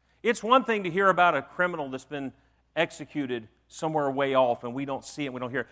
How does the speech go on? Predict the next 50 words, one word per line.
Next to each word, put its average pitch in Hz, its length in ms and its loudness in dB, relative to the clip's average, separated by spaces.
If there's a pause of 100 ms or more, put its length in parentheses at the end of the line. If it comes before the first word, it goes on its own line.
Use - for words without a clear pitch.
(180)
But - 160 -16
you 226 100 -4
imagine 180 440 2
having 170 240 2
to - 60 -2
pick 190 220 -6
up 190 140 -2
a - 40 -8
stone 123 640 -2 (1000)
and 143 200 -12
actually 151 400 -2
participate 135 760 -12
in, 135 280 -10 (380)
be 180 360 -4
active 151 500 2 (120)
in 151 360 -2 (260)
the 123 80 -10
death 135 360 0
of 113 100 -8
another 117 320 -6
individual. 107 540 -12
And 117 120 -14
you 139 140 -6
are 120 80 -2
there 135 240 -2
close - 540 4
enough 139 320 -2
to 135 80 -12
hit 156 160 -6
them 143 120 -10
with 127 140 -10
a 123 60 -20
stone, 147 400 -6 (340)
and 135 160 -6
you 170 140 -6
see 175 260 -6
the 147 120 -6
results, 131 480 -4
that 135 160 -8
it 180 120 -4
takes 165 300 -8
more 156 260 -4
than 127 200 -10
one. 135 280 -4 (240)
You 185 300 -4
have 175 240 0
to 160 80 -8
make 151 240 -4
very 165 460 -2
sure 170 580 0